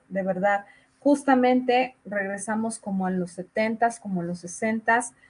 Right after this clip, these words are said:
no se modificó, ojo, ¿eh? No se modificó, sí se discutió, medianamente, pero no se le modificó ni una sola coma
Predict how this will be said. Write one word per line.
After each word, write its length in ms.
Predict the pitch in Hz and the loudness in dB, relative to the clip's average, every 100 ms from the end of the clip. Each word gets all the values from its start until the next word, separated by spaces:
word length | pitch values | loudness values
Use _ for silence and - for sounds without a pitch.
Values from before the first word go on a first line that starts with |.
| _ _ 226 | _ _ 4
no 300 | 269 320 320 | 6 6 6
se 180 | 339 | 6
modificó, 920 | 294 247 190 190 - 180 - 214 523 - _ _ _ _ - | 8 6 4 -6 -10 -10 -4 -2 -2 -8 _ _ _ _ -2
ojo, 360 | 202 - 175 | -2 -2 -6
¿eh? 140 | - - _ - | -6 -10 _ -4
No 480 | 208 240 277 330 - | 2 4 4 2 -4
se 260 | - - 226 | -10 -2 0
modificó, 800 | 190 170 151 175 160 185 196 - _ _ _ _ _ _ | 0 -2 -6 -10 -10 -6 -6 -8 _ _ _ _ _ _
sí 160 | 262 | -10
se 140 | - 427 | -8 -10
discutió, 800 | 202 - 165 156 - 226 175 - _ _ _ _ _ - | -10 -12 -16 -16 -4 -2 -2 -6 _ _ _ _ _ -8
medianamente, 520 | 427 254 170 139 135 _ _ _ _ _ _ _ _ _ _ _ _ - | 0 2 2 -4 -10 _ _ _ _ _ _ _ _ _ _ _ _ 6
pero 380 | 240 247 247 - _ _ _ _ | 8 10 8 4 _ _ _ _
no 180 | 240 269 | 2 4
se 140 | 277 294 | 6 6
le 100 | 262 | 6
modificó 520 | 214 196 202 220 - | 2 0 -4 -6 0
ni 200 | 247 294 | 4 4
una 220 | 370 370 | 6 4
sola 420 | 294 262 254 226 - | 4 4 4 2 -2
coma 420 | 208 214 440 | -4 -2 -4